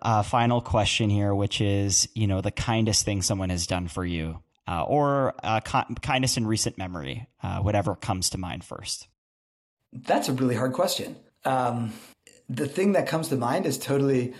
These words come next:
Speaker 2: um, like, such a small little nothing act of kindness that I feel, um, uh,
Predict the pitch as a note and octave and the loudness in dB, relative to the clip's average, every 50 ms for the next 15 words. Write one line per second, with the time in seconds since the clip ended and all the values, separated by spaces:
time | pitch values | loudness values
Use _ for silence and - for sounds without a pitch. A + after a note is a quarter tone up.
0 | - - - _ _ _ - C3 B2 A#2 A2 G#2+ G#2+ G#2+ - - - _ _ - | -18 -20 -20 _ _ _ -2 0 2 2 2 0 -2 -6 -8 -12 -16 _ _ -4
1 | - D#3+ C#3 - - - - - - - - C3 - - C3 B2+ - C3+ B2+ - | 0 0 0 0 -2 -4 -8 -10 -12 -12 -10 -6 -4 -2 0 0 0 0 0 0
2 | C3 B2 A#2 A#2 A#2+ A#2+ B2 A#2+ A#2 A#2+ A#2+ A#2+ A2+ A2 A2+ A#2 A2+ - C3+ B2+ | 0 0 2 2 4 4 2 2 2 0 0 0 -2 -2 0 -2 -2 0 0 0
3 | A#2+ B2 A#2+ - - - - - - - A2+ A#2+ B2 - B2 B2 - A#2 A2+ B2 | 0 -2 -4 -8 -12 -20 -20 -16 -8 -4 -4 -2 -2 -2 -4 -4 -2 -2 0 0
4 | D#3+ G3 G#3+ G#3+ - - A#2 A2 A#2 A2+ A2 - - C#3+ B2+ A#2+ A2+ A2 A2+ B2 | 2 2 2 2 2 2 2 4 4 2 0 -2 -4 -4 0 2 2 2 2 2
5 | - - A2 G#2+ G#2 G2+ G2+ G2+ A2 - _ _ _ _ _ _ - - - - | 0 0 0 0 0 -2 -4 -8 -10 -14 _ _ _ _ _ _ -18 -18 -18 -18
6 | - - _ _ _ _ - A#2 A2 A2+ | -20 -20 _ _ _ _ 0 2 2 0